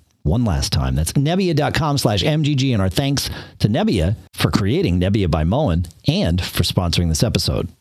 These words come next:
All right, John. Well, so we mentioned Thursday's problems where there were glitches. And we mentioned that you and I got together right at the moment that these problems began. Well, it wasn't just the two of us.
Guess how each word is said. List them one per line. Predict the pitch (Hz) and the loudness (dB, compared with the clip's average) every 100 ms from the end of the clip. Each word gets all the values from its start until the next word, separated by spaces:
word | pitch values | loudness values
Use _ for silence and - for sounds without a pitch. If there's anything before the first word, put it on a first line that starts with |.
| _ _ _ _ _ _ _ _ _ _ _ | _ _ _ _ _ _ _ _ _ _ _
All | 160 208 240 | 0 2 4
right, | 202 151 117 | 2 2 0
John. | 101 143 147 147 151 175 190 208 - - - 117 | -2 0 2 2 0 0 0 -2 -6 -14 -12 -4
Well, | 143 208 262 247 - | -2 0 0 -2 -6
so | - 247 247 220 - _ - _ _ - | -4 0 0 -2 -8 _ -20 _ _ -2
we | 262 | 2
mentioned | 285 349 302 233 | 2 0 0 -2
Thursday's | 156 214 202 170 170 160 - | 0 0 0 0 0 0 -4
problems | - - 107 90 78 60 55 - - - | -8 -2 0 0 -2 -4 -8 -8 -10 -8
where | 110 110 110 110 98 | -4 -2 0 -2 -2
there | 113 | -2
were | 113 113 | -2 -2
glitches. | 110 127 - 95 67 - | 0 -2 -2 -6 -8 -8
And | 104 | -2
we | 139 | 0
mentioned | 175 220 247 226 | 0 0 0 0
that | |
you | 202 233 240 | 2 0 0
and | |
I | 214 220 202 | 0 -2 0
got | 196 190 | 0 -2
together | 180 175 196 190 156 - | -2 0 2 2 0 -2
right | 131 143 180 294 240 - - | -4 -2 0 0 0 -4 -4
at | 185 - | -4 0
the | 156 | 0
moment | 143 135 202 185 135 117 | 2 2 2 2 0 -2
that | 127 | -2
these | 135 123 | -2 0
problems | 160 139 135 107 | 0 0 0 0
began. | 107 120 135 131 98 82 _ _ _ - _ - | -2 0 0 2 0 -4 _ _ _ -20 _ -6
Well, | 156 | -2
it | 165 | 2
wasn't | 202 190 151 | 2 2 2
just | 185 - | 0 -2
the | 135 | -6
two | 302 | -2
of | 269 | 0
us. | 113 | 0